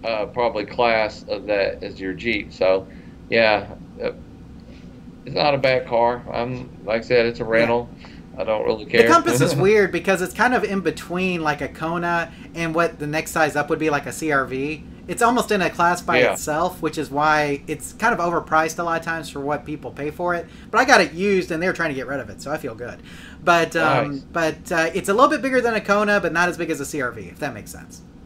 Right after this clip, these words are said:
Speaker 2: So it'd be
Speaker 1: Okay.
Speaker 2: kinda in between those. But, um, uh, somebody said, "No Corvette this time." Yeah, nah, I'm sorry, I'm poor.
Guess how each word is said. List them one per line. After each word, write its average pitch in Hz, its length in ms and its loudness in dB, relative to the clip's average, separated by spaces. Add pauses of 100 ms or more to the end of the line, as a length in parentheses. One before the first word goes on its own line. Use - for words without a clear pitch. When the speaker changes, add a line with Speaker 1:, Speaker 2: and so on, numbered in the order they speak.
(720)
Speaker 2:
So - 100 -6 (100)
it'd 170 240 2
be - 60 4
Speaker 1:
Okay. 190 100 4
Speaker 2:
kinda 175 160 2
in 156 80 -2
between 123 320 -12
those. 92 200 -16 (360)
But, 151 360 0
um, 143 380 -2
uh, 170 180 4
somebody 196 260 4
said, 190 120 0
"No 185 160 4
Corvette 202 520 2
this 202 180 -2
time." 196 380 2
Yeah, 175 280 4
nah, 170 340 0
I'm 156 120 -6
sorry, 160 280 2
I'm 131 120 -4
poor. 127 400 -4